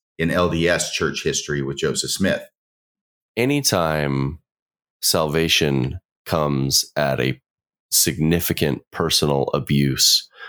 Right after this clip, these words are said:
Speaker 2: or affront to your privacy and safety, like, that should be a glaring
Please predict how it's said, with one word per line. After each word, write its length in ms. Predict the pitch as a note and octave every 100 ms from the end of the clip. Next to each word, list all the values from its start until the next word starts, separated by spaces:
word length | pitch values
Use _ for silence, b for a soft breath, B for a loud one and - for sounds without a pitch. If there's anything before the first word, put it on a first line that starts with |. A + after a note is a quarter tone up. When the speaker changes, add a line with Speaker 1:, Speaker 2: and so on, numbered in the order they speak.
| B B -
Speaker 2:
or 500 | C#2+ C#2 C2 C2 - _
affront 680 | - - - E2 D#2+ - - -
to 120 | D2+
your 560 | C#2+ C#2 C2+ C2 B1+ -
privacy 800 | - F#2+ E2+ D#2+ - C#2 C#2 C2+ -
and 560 | C#2+ C#2 C2 C2 D2+ - _ _ _ _ -
safety, 840 | - F#2+ F2+ - D#2 B1+ A1+ - _ _ -
like, 120 | -
that 180 | G2 A2
should 220 | - G2
be 260 | D#2+ E2 D#2+
a 140 | C#2 -
glaring 720 | D#2 D2+ E2+ E2 D2+ C#2 -